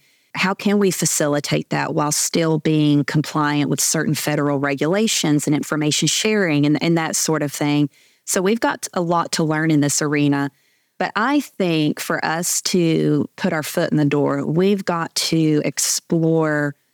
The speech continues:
software technology platforms that really speak the language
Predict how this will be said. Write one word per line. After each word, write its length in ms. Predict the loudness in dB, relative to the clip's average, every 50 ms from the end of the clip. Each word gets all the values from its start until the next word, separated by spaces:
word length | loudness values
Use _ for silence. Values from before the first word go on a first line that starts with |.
| _ _
software 800 | -6 -4 -2 0 -2 -2 -2 -4 -2 -2 0 0 0 0 0 -2
technology 680 | -2 -2 0 0 2 2 2 2 0 0 0 0 -2 -2
platforms 800 | -2 -4 -4 -4 -4 -6 -6 -4 -2 0 0 0 0 0 -2
that 180 | -2 -4 -4 -2
really 280 | -2 0 0 0 0 0
speak 400 | -2 -2 -2 0 -2 -2 0 -2
the 120 | -2 0
language 680 | 0 2 2 2 2 2 2 2 0 0 -2 -6 -6